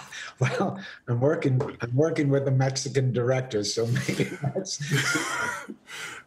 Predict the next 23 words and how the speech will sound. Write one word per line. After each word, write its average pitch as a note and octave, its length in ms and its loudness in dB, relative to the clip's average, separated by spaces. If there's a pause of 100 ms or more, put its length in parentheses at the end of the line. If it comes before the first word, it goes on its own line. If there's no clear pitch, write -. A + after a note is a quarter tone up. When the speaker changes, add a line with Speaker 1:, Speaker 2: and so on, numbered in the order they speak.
Speaker 2:
Guillermo C#3+ 500 2
del C3 180 2
Toro? F3 500 2 (240)
Speaker 1:
Yep, - 500 0
Guil-, C3 340 2
uh, A2 100 0
Guillermo B2 420 0
del A2+ 180 0
Toro. A2 460 0 (160)
And, G#2+ 360 0
uh, A2 240 2
right A#2+ 240 -2
now C3 320 0
I'm A#2 220 0
in A2 160 0
Toronto, D3+ 880 2
and A#2 300 0
I'm A#2 160 0
in A2+ 120 0
quarantine C3 840 2
because A2 400 0
it's G2+ 200 -6
required, C#3 760 2